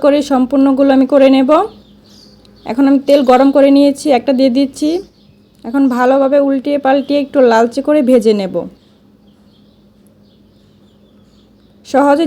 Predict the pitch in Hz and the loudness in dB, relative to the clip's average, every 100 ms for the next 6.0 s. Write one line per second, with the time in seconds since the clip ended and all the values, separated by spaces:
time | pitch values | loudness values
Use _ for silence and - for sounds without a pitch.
0 | 269 262 302 277 285 269 277 269 262 262 | -2 -4 -2 -2 2 2 2 0 2 4
1 | 269 254 247 247 247 247 392 - _ _ | 4 0 -2 -6 -4 -4 -6 -12 _ _
2 | _ _ _ _ _ _ _ _ _ _ | _ _ _ _ _ _ _ _ _ _
3 | _ _ _ - 226 226 240 254 240 262 | _ _ _ -12 -6 -4 -4 -2 -2 -2
4 | 254 262 277 285 277 285 277 247 247 269 | -2 -2 0 0 0 -2 -2 -6 -4 -2
5 | 269 277 277 262 269 254 220 240 240 | 0 0 0 2 2 0 0 0 0